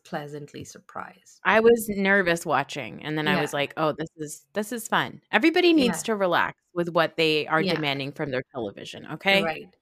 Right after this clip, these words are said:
Speaker 1: right.
Speaker 2: We can't
Speaker 1: I
Speaker 2: all
Speaker 1: think
Speaker 2: be S-, Scandoval and fucking, uh, Scary Island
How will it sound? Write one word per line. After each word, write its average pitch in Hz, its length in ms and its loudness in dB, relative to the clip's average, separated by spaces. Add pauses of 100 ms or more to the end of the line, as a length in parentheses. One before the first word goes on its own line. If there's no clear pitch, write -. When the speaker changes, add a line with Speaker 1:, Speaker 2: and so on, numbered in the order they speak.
Speaker 1:
right. 165 320 -12
Speaker 2:
We 196 60 -4
can't 254 340 6
Speaker 1:
I 233 40 4
Speaker 2:
all 226 120 12
Speaker 1:
think 233 120 6
Speaker 2:
be 214 100 2
S-, - 240 -6 (320)
Scandoval 190 680 4 (300)
and 180 260 0
fucking, 175 640 2
uh, 151 520 4
Scary 190 460 4
Island 165 640 4